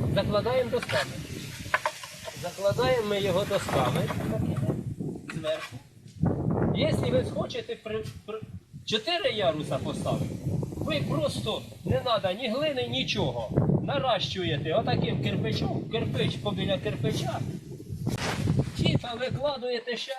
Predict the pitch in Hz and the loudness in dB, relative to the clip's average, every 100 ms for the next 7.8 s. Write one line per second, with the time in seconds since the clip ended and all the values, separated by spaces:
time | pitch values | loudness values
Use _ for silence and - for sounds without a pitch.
0 | 247 226 214 - _ - - _ - 254 | -8 -10 -10 -12 _ -16 -16 _ -4 0
1 | 277 262 202 143 110 _ - 208 220 247 | 2 2 0 -4 -6 _ -8 -8 -6 -2
2 | 269 220 214 220 165 277 175 240 226 185 | -2 -2 -4 -4 -4 -2 0 2 0 0
3 | 208 - 226 220 214 214 156 214 175 180 | -6 -4 -6 -4 -6 -8 -6 -6 -4 -4
4 | 165 156 147 135 - - - 415 247 220 | -4 -6 -8 -10 -16 -18 -12 -6 -6 -4
5 | 233 254 - 247 240 226 208 - 339 247 | -2 -2 -2 -4 2 2 0 -2 -2 -2
6 | 220 220 240 240 233 208 233 226 180 170 | -2 -2 -2 -2 -2 0 4 4 4 -2
7 | 156 135 131 135 127 - 156 | -2 -2 -6 -8 -8 -10 -14